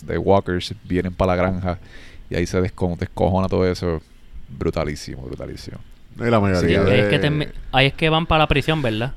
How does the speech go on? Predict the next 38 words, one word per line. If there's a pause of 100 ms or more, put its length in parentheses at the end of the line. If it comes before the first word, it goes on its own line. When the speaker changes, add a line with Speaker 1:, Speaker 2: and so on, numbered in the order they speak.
Speaker 1:
<clears throat>
De
ahí
es
que
están
un
tiempito
por
ahí
en
la...
En
la (100)
Speaker 3:
En
el
bosque,
sí.
Speaker 1:
en
el
bosque. (760)
Speaker 2:
Exacto. (240)
Speaker 1:
Este,
Speaker 2:
Sí,
porque
ese,
Speaker 1:
que
me
Speaker 2:
ese
Speaker 1:
acuerdo
Speaker 2:
season
gira
en
torno
a
encontrar
a
Sofía